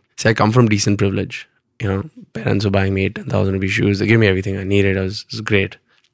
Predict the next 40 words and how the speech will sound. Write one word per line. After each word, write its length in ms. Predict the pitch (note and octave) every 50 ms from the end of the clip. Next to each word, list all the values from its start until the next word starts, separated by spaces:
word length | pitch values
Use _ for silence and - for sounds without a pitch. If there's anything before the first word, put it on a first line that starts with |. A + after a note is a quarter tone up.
| - - -
And, 240 | A#2+ C3 C#3 C#3+ C#3
like, 220 | C3+ A2+ - - - _ _ _ _ -
more 220 | G#2 G#2+ G2+ G#2 G#2+
than 120 | A2 G#2+
the 120 | G#2 G2+ F#2+
money, 280 | F2+ F#2 F#2+ F#2+ F#2 F#2+
it's 180 | F#2+ - - -
just 140 | - -
emotional 500 | - - G2+ G2 F#2+ G2 - G2 G2 F#2
privilege, 360 | G2+ C3 C3 C3 - - - G#2+ A2
right? 220 | G#2 - - - - _ _ _ _ _ _ -
I 20 |
grew 160 | A2 G#2 G2+
up 140 | F#2 F2+ -
very 320 | - - G#2 G2 G2 G2+ G2
comfortable 500 | - G2+ F#2+ F#2 - - - - G2+ G2+
childhood, 680 | - - G#2 G2+ F#2+ F#2+ G#2 G2+ G2+ F#2+ F#2 G2 - - _ _ _ _ _ -
unconditional 720 | G#2 G2+ G2+ G2 - G2 F#2+ F#2+ F#2 - - - G2+ F#2+
love. 480 | F#2+ F#2+ F#2 F#2 F#2 F#2 F#2 F#2+ G2
And, 280 | B2 A2 G2+ F#2+ G2 G2
you 80 | G2+
know, 60 | G2+ G2
I 60 | G2+
recognize 480 | G2 F#2+ G2+ - A2 G#2+ G2+ F#2+ F#2+ G2+
how 180 | G#2 F#2+ F#2+
valuable 440 | F#2 G#2 F#2+ F#2 F#2+ G2 F#2+ G2+ G2
all 100 | G2 G2
of 100 | G2 F#2+
those 100 | F#2+ -
things 240 | - A#2 G2 F#2+ G2+
are. 220 | F#2+ F#2+ F#2 G#2+ - _ - - - - - - _ _ _ _
And 220 | - A#2 A#2+ B2+ A#2+
to 60 | A#2
top 240 | A2 A2+ G#2+ G2+ A2
all 100 | G#2 G#2
of 60 | G2+
that, 180 | G#2 G2+ F#2+ -
so 180 | - A2 G#2+
much 180 | G#2+ G2 F#2+ -
support. 440 | - A2+ F#2+ - A#2 A#2 C3+ -